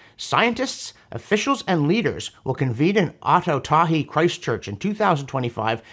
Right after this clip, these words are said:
to help prepare countries, cities, and communities for the effects of climate change," end quote. Because you can never meet too often to talk endlessly in posh locales. Uh, but how are you all getting to New Zealand? Oh,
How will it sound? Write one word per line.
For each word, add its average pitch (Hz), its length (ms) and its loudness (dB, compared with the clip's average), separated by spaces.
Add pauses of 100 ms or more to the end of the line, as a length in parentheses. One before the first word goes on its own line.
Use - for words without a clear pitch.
(160)
to - 80 -4
help 208 300 2
prepare 139 420 0
countries, 160 560 -4
cities, 127 300 -8
and 170 160 -6
communities 113 500 -6
for - 140 -8
the 190 100 -4
effects 98 320 -8
of 147 140 -8
climate 240 320 2
change," 104 240 -6
end 55 160 -12
quote. - 240 -12 (480)
Because 127 280 -4
you 117 120 -2
can 92 260 -6
never 202 400 4
meet 202 260 0
too 160 200 0
often 151 320 0
to - 80 -8
talk 180 520 2
endlessly 127 520 -4
in 101 100 -4
posh 110 360 -6
locales. 90 680 -8 (1080)
Uh, 123 80 -6
but 156 140 0
how 269 340 2
are 349 80 2
you 302 180 0
all 233 140 2
getting 185 420 -2
to 240 120 -6
New 147 160 0
Zealand? 76 500 -12 (720)
Oh, 110 500 0